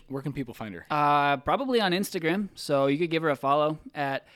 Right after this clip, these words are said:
Speaker 2: Amy Claire Collective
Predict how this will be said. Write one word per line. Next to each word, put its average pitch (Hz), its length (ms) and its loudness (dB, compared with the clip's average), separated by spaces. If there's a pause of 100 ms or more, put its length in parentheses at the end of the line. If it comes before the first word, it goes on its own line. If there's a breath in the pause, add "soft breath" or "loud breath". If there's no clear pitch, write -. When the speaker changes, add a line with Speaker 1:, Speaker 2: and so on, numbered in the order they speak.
(920 soft breath)
Speaker 2:
Amy 151 760 4
Claire 143 420 0
Collective 190 760 -2